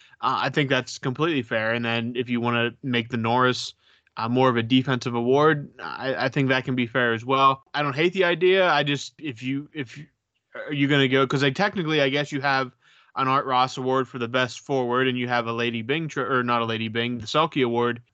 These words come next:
for the best, uh, two-way forward. Uh, so I guess that, that way it works. You have an award for best, uh, defenseman being the Norris and best offensive defenseman being, uh, like the, like you said, the Coffey Award or the,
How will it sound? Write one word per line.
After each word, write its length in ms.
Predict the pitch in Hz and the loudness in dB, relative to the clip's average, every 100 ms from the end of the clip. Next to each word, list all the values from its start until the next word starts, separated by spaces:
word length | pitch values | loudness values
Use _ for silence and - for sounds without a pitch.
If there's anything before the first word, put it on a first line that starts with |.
| 175 | -10
for 360 | - 131 123 | 0 2 2
the 120 | 117 117 | 2 0
best, 540 | 123 120 117 - - 131 | 2 2 -2 -14 -16 -10
uh, 200 | 123 117 | -8 -8
two-way 340 | - 185 170 131 | -2 2 2 2
forward. 520 | 123 117 131 135 143 _ 107 | 0 0 0 0 -6 _ -8
Uh, 220 | 110 113 | -6 -4
so 200 | 131 123 | 0 2
I 100 | 127 | 2
guess 200 | 139 127 | 2 2
that, 280 | 135 139 - _ _ | 0 0 -6 _ _
that 200 | 139 143 | 0 2
way 140 | 143 | 2
it 100 | 143 | 0
works. 320 | 147 151 143 143 | 2 0 -2 -4
You 120 | 127 | 0
have 260 | 131 127 | 2 2
an 100 | 123 | 0
award 320 | 123 120 131 123 | -4 -2 -2 -2
for 140 | 120 | -6
best, 420 | 120 127 117 - _ _ _ _ | -2 -2 -4 -14 _ _ _ _
uh, 160 | 123 117 | -2 -2
defenseman 540 | 117 127 143 - 143 | -4 -2 -2 -2 -2
being 220 | 127 127 | 0 0
the 80 | 110 | -2
Norris 400 | 123 143 143 135 | -2 0 0 -2
and 80 | 117 | -2
best 180 | 117 113 | -2 0
offensive 560 | 120 127 131 123 120 120 - | 0 0 -2 -6 -12 -16 -18
defenseman 500 | - 131 127 135 120 | -4 -4 -2 -4 0
being, 380 | 123 123 117 117 _ _ _ _ _ _ - | 2 2 -2 -8 _ _ _ _ _ _ -10
uh, 260 | 110 107 110 | -6 -4 0
like 220 | 120 113 - | 0 -2 -2
the, 540 | 120 113 113 113 127 | 0 2 0 -2 -4
like 140 | 135 113 | -4 -4
you 100 | 110 | -2
said, 240 | 135 113 | -2 -2
the 140 | 107 | -2
Coffey 380 | 101 123 123 120 | 0 2 2 2
Award 440 | 120 120 120 120 117 | 2 2 2 2 2
or 280 | 113 113 | -2 -2
the, 420 | 107 113 113 110 | -2 -2 -2 -2